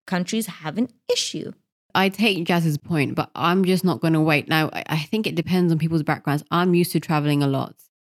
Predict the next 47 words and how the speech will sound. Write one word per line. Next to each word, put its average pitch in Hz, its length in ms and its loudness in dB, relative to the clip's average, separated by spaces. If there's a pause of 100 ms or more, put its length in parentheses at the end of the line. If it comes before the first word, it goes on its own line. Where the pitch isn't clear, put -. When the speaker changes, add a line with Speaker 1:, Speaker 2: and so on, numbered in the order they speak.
(300)
Speaker 2:
As 143 180 -2
you 151 80 2
know, 135 380 2
I'm 139 200 -2
cl-, 139 120 -2
really 147 120 2
close 139 220 -2
to - 60 -6
my 139 100 2
family, 135 380 -2
my 131 140 0
parents, 139 500 -2
everyone's 135 320 -2
back - 200 -4
home. 135 360 0 (440)
And 165 160 4
Noor's 208 320 4
really 151 120 2
used 143 240 2
to 135 80 -2
it. - 120 -4
So 156 80 -2
it's 143 180 0
been 165 200 0
one 185 240 4
year 180 300 4
since 151 180 -2
we 156 80 0
traveled, 139 360 -4
which 147 180 -4
is 143 200 -4
really 170 460 2
unheard 147 440 2
of 139 120 0
since 127 180 -4
we've 131 120 -2
been 120 140 0
here. 120 200 0
We'd 131 140 -2
go 131 100 0
back 135 240 -2
at 131 100 -2
least 170 280 0
four 135 160 0
times 131 340 -2
by 123 160 -4
now. - 180 -10